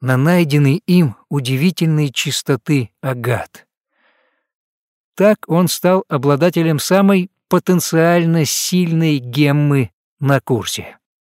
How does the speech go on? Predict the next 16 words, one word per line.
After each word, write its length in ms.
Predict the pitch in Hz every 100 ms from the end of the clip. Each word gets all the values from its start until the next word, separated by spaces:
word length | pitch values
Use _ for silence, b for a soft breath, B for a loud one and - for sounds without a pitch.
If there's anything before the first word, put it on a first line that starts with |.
| _ _ _ _ _ _ _ _ _
Дорогу 560 | 104 123 123 190 165 165
до 220 | 143 139
Лаза 560 | 156 185 143 139 131 110
Райан 400 | 143 175 165 143
помнил 460 | - 175 156 156 143
неплохо, 800 | 156 165 226 170 - 92 - - _ _ _ _ _ _ _ _
хотя 340 | 185 190 214
и 120 | 208
не 180 | 185 196
был 160 | 180 170
здесь 300 | 131 160 160
уже 200 | 139 151
довольно 460 | 143 131 127 123
давно. 460 | 120 113 110 87 - _ _ _ _ _ -
Внутреннее 760 | 107 151 196 175 175 175 170
чутьё, 720 | 156 185 - 175 156 110 92